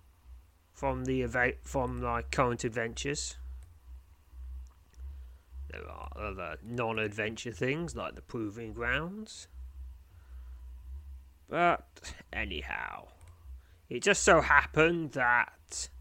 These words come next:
the adventure that turned up was The End of Your Rope. An overcast evening in early summer finds you relaxing in some familiar surroundings. Let us begin. Be normal, scaled. Let's go scaled.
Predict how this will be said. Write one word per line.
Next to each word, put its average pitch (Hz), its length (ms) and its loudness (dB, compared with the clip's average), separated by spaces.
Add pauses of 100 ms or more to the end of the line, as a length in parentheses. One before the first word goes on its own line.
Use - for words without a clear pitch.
(420)
the 135 120 2
adventure 147 420 2
that 123 180 -8
turned 147 360 0
up 208 280 4
was 175 380 0 (320)
The 175 200 2
End 131 280 0
of 117 120 -6
Your 113 260 -6
Rope. - 220 -14 (800)
An 151 120 2
overcast 190 840 6
evening 123 580 -2
in 104 160 -8
early 113 420 -4
summer - 420 -8
finds 131 420 -6
you 135 120 -4
relaxing - 800 -8
in 78 140 -18
some - 260 -10
familiar 90 640 -8
surroundings. - 920 -12 (580)
Let - 160 0
us 156 100 2
begin. - 440 -10 (420)
Be 120 140 -4
normal, 123 560 0
scaled. 185 420 4
Let's 185 160 0
go 117 140 2
scaled. - 600 -6